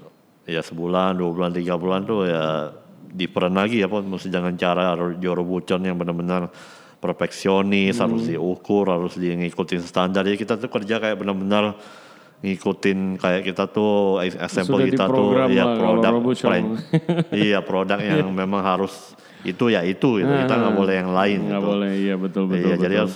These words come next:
Speaker 1: benar-benar ya belajar sih. Dia punya style pun beda
Speaker 2: Hmm.
Speaker 1: dari semua premium bahan.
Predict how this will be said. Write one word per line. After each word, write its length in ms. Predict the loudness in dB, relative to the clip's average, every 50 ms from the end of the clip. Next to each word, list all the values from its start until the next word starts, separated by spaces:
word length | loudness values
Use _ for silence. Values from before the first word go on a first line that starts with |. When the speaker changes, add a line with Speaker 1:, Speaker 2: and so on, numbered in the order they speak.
| -8
Speaker 1:
benar-benar 440 | -8 -6 -4 -2 -2 0 0 2 2 2 0 0 -2 0
ya 240 | 0 0 2 2 2 2 2 2 2 0 0 -2 -4 -8 -16 -18 -20 -20 -20 -20 -20 -20
belajar 420 | -10 -4 0 2 2 2 2 2 0
sih. 160 | 0 -2 -4 -4 -4
Dia 140 | -6 -6 -4
punya 280 | -4 -2 -2 -2 -2
style 400 | -4 -4 -4 -2 0 2 2 2 0
pun 220 | 0 -2 -2 -2
beda 400 | 0 0 0 0 0 0 0 0 0 0 0 0 -2
Speaker 2:
Hmm. 100 | -2 -2
Speaker 1:
dari 160 | -2 -2 -2
semua 340 | -4 -4 -6 -4 -2 -2 -4
premium 480 | -2 -2 -2 -2 -2 -2 -2 -2 -2 -2
bahan. 520 | 0 2 2 2 2 2 2 2 0 0